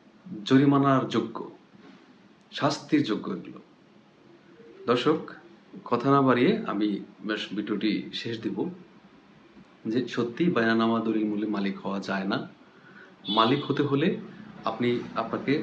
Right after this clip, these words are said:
সম্পত্তি হস্তান্তর আইনের আওতায় যে ওই সাবকলা দলিল, যে কোনো দানপত্র দলিল, হিন্দু হোক আর মুসলিম হোক, হেবানামা, হেবার ঘোষণা, দানের ঘোষণা, এওয়াজ দলিল, এওয়াজ বিনিময় দলিল, বিল এওয়াজ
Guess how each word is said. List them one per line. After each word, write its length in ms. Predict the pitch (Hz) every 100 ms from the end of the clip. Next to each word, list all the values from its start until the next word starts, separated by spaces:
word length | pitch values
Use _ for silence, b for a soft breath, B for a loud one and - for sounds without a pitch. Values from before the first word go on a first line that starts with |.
| -
সম্পত্তি 500 | - 120 123 127 139
হস্তান্তর 520 | 120 113 131 123 123 110
আইনের 460 | 113 107 107 104 107
আওতায় 520 | 113 107 117 104 - - - B B B -
যে 160 | 110 101
ওই 160 | 104
সাবকলা 480 | 101 120 - 135 135
দলিল, 340 | 131 131 175 180 - - - - - - - - - _ - - _ _ -
যে 220 | 104 131
কোনো 160 | 131 135
দানপত্র 480 | 123 120 127 135 127
দলিল, 320 | 117 123 160 - - - - - -
হিন্দু 480 | 117 113 117 113 - - - - - - 113
হোক 180 | 107 107
আর 40 |
মুসলিম 440 | 104 107 - 113 117
হোক, 160 | 135 -
হেবানামা, 480 | 107 110 107 107 135 - - - -
হেবার 200 | 107 107
ঘোষণা, 360 | 107 104 113 123
দানের 340 | - 101 101
ঘোষণা, 460 | 98 - 113 113 113 - -
এওয়াজ 460 | 113 123 139 - -
দলিল, 340 | 104 101 - - - B B B B B B - - -
এওয়াজ 260 | 120 123
বিনিময় 320 | 120 117 107 98
দলিল, 400 | 98 98 131 -
বিল 320 | - 123 127
এওয়াজ 180 | 123